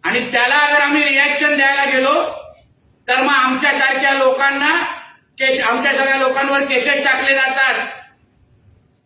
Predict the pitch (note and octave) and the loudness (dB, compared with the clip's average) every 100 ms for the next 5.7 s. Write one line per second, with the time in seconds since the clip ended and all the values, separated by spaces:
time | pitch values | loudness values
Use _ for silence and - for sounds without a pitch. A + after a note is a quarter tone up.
0 | - G#3+ A#3 C4+ B3+ B3 B3+ C4+ B3 C4 | -10 -6 0 0 2 2 2 2 0 0
1 | C#4 B3 C4 C4+ C#4+ C#4 C#4+ C4 C4 C#4+ | 0 2 2 2 0 0 0 -2 -2 -2
2 | C#4 C#4 C4 C4+ C4+ G#3+ - - - _ | -2 -2 -2 0 -2 -2 -6 -16 -20 _
3 | _ _ _ _ A3+ A#3+ A#3 G#3 C4+ C#4+ | _ _ _ _ -2 -2 0 0 0 -2
4 | C#4+ C#4+ C#4+ A3 A3+ C4+ C#4+ C#4+ - A#3 | -4 -4 -2 -2 -2 -2 -2 -2 -2 0
5 | C4+ C4+ C#4 C#4 A3+ - | 0 0 -2 -2 -2 -2